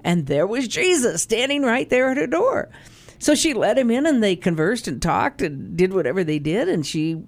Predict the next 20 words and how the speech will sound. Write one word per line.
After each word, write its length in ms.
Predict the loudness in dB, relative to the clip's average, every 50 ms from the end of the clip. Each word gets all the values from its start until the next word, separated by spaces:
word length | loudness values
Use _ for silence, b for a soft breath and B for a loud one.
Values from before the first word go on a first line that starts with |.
| -16 -10
committed 380 | -4 -2 0 0 0 0 0 -2
her 100 | -2 -2
life 260 | -2 -2 -2 -2 -4 -4
to 80 | -6 -6
Jesus 400 | -4 -4 -4 -4 -6 -8 -8 -4
Christ, 340 | -2 -2 -2 -2 -4 -4
and 100 | -6 -4
then 100 | -4 -4
he 100 | -4 -4
left. 320 | -4 -4 -4 -4 -4 -6 B B B B B B
So 140 | B -4 -2
she 180 | 0 0 -2
called 300 | -2 0 0 2 2 2
the 80 | 2 0
number 260 | 0 0 0 0 0
on 120 | 0 0 0
the 60 | -2
screen 600 | -4 -6 -8 -6 -4 -4 -2 -2 -2 -2 -2 -2
and 260 | -2 -2 -2 -2 -2
said, 460 | -4 -4 -4 -2 -2 0 -2 -2 -4